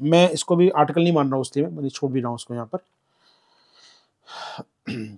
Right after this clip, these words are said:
तो ये बहुत ही ट्रेडिशनल टाइप का चीज़ है, मैंने पूरा पढ़ के देखा, मुझे लगा नहीं कुछ काम के इसके अंदर जो बताया जाए कि सीवर लाइन कैसे काम करती हैं, टू पिट हेड क्या होते हैं।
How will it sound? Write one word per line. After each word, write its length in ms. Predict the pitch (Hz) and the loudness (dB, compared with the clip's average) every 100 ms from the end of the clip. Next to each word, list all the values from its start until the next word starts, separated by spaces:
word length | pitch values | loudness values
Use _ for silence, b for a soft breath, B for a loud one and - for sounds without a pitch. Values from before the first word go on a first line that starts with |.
| - | 2
तो 60 | |
ये 80 | 196 | 6
बहुत 280 | 190 202 214 | 6 6 6
ही 60 | 196 | 4
ट्रेडिशनल 340 | 190 175 208 | 4 4 4
टाइप 200 | 226 - | 4 4
का 80 | 143 | 0
चीज़ 280 | - 131 127 | -2 -4 -4
है, 60 | |
मैंने 120 | 139 139 | -4 2
पूरा 160 | 151 | 2
पढ़ 160 | 147 135 | 2 -2
के 120 | 151 | 0
देखा, 200 | 147 151 | 0 0
मुझे 160 | 147 143 | 0 0
लगा 100 | 151 | 0
नहीं 100 | 151 | -2
कुछ 120 | 147 | -6
काम 240 | - 123 | -6 -8
के 100 | 127 | -6
इसके 360 | 123 120 - 127 | -10 -10 -12 -10
अंदर 180 | 120 127 | -8 -8
जो 160 | 127 | -10
बताया 360 | 120 117 120 123 | -10 -8 -6 -6
जाए 180 | 117 127 _ _ _ _ _ - | -8 -12 _ _ _ _ _ -18
कि 60 | |
सीवर 280 | - 139 139 | -10 -4 -2
लाइन 140 | 143 | -2
कैसे 260 | 143 139 143 | -2 -4 -2
काम 180 | 139 135 | -4 -4
करती 380 | 135 123 135 131 | -6 -6 -6 -4
हैं, 240 | 131 127 | -4 -6
टू 120 | - 139 | -6 -2
पिट 240 | 147 131 | 0 0
हेड 140 | 131 | -4
क्या 140 | - 135 | -2 -4
होते 260 | 127 120 | -4 -6
हैं। 260 | 127 123 120 | -8 -6 -8